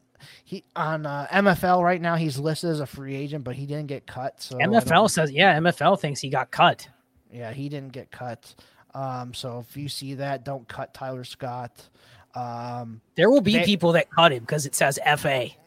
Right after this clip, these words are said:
Speaker 1: Yep, and I'll be glad to pick him up. Uh, but the other guys I don't want. Velus Jones, Equanimeous Saint Brown, and Trent Taylor. I'm not interested in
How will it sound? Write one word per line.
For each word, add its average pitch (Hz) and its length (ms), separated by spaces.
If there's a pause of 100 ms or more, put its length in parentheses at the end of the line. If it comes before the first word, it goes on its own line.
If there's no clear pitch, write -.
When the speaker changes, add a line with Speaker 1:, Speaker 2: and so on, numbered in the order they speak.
(160)
Speaker 1:
Yep, 139 280 (140)
and 143 140
I'll 127 260 (140)
be 123 140
glad 135 400
to 139 40
pick - 220
him 117 100
up. - 140 (720)
Uh, 135 200
but 156 180
the 180 100
other 180 200
guys 170 360
I 143 120
don't 139 260
want. 120 420
Velus 143 420
Jones, 147 540
Equanimeous 139 640
Saint 135 300
Brown, 135 400
and 120 120
Trent 120 300
Taylor. 110 400
I'm 113 120
not 98 200
interested 107 520
in 110 280